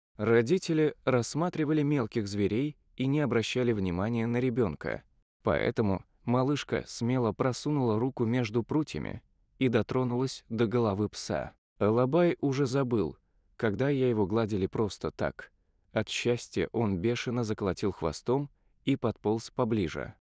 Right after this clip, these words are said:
Животное подставляло голову под несильные поглаживания и поскуливало от радости, а потом принялось облизывать руку девчушки. Она засмеялась, чем привлекла внимание взрослых.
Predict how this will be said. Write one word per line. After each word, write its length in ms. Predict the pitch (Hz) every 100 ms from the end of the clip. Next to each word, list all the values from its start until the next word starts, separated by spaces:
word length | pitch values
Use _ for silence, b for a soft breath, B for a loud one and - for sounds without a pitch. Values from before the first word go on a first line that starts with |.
| -
Животное 640 | 113 127 147 175 139 110
подставляло 680 | 92 113 - 135 123 127 104
голову 480 | 92 147 127 147 156 _ _ _ _ _ -
под 200 | 131 120
несильные 600 | 120 - 127 120 120 123
поглаживания 840 | 127 117 135 120 110 78 57 - -
и 100 | 117
поскуливало 720 | - 117 - 151 139 107 85 -
от 180 | 117 -
радости, 640 | 139 104 98 - 60 50 _ _ _ _ -
а 120 | 98
потом 440 | 95 - 170 170 _ -
принялось 560 | 143 131 131 127 120 -
облизывать 540 | 110 101 113 120 110
руку 380 | 107 98 - 120
девчушки. 840 | 113 110 113 - 104 - - 69 - _ -
Она 280 | 123 151 151
засмеялась, 840 | 139 - 120 110 104 71 - - _ _ _ _ -
чем 320 | - 135 110
привлекла 540 | 113 110 107 117 120
внимание 560 | 107 107 101 135 135 131
взрослых. 720 | 107 120 120 - 62 -